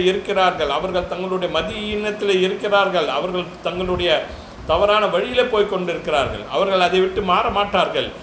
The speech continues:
அவர்கள் அதை விட்டு விலக மாட்டார்கள், அவர்கள் தங்கள் தவறுகளை திருத்திக் கொள்ள மாட்டார்கள்,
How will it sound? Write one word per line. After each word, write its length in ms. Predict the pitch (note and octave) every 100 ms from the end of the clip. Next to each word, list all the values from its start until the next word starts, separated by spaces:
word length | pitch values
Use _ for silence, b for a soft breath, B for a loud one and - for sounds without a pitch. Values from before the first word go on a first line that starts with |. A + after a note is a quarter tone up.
| B -
அவர்கள் 300 | C#3 F#3 F3+
அதை 120 | F#3
விட்டு 180 | G3+ G#3+
விலக 260 | F#3 G#3 A#3
மாட்டார்கள், 580 | G3+ G#3 A#3+ G3+ F3 C#3+
அவர்கள் 420 | C3+ F#3 G3+ F3+
தங்கள் 300 | F3+ F#3 F3
தவறுகளை 360 | F3+ A3 G3+ F3+
திருத்திக் 320 | G3 A3 B3+
கொள்ள 160 | A3+ G3+
மாட்டார்கள், 580 | G3 G3+ G#3 F#3 D#3